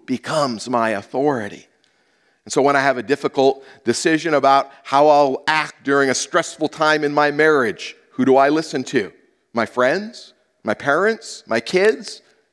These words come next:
Whose opinion matters? Whose counts the most? When I'm making decisions about finances or a,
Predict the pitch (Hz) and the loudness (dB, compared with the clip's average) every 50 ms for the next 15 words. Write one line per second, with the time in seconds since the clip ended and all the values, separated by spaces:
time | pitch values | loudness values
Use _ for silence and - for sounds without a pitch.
0 | _ _ _ - 123 123 131 135 - 147 147 151 170 170 170 165 185 196 202 202 | _ _ _ -2 -2 -2 -4 -6 -6 -6 -4 -4 -4 -4 -4 -4 -4 -4 -4 -4
1 | 131 104 226 - - - - - _ _ _ _ - 135 135 135 - - 156 170 | -6 -8 -10 -12 -16 -20 -20 -20 _ _ _ _ 0 0 0 0 -2 -4 -4 -4
2 | 185 180 - - - 185 180 196 208 233 196 127 - - - - _ _ _ _ | -4 -6 -8 -10 -8 -4 -2 -2 -2 -4 -4 -10 -14 -20 -20 -20 _ _ _ _
3 | _ _ - - - - - 151 160 165 165 175 175 165 165 170 180 180 202 190 | _ _ -20 -20 -16 -4 -2 0 2 2 2 0 0 0 0 0 0 0 0 0
4 | 180 185 175 - - 214 196 208 208 196 202 196 214 208 208 - - - - 202 | 0 0 0 2 2 2 2 2 0 -2 0 2 2 2 2 0 -6 -8 -4 -2
5 | 220 220 214 202 190 185 175 156 151 - - 160 135 120 113 113 139 156 160 165 | 0 0 2 2 2 2 0 0 -4 -2 0 2 2 2 2 2 4 4 4 4
6 | 160 151 | 4 2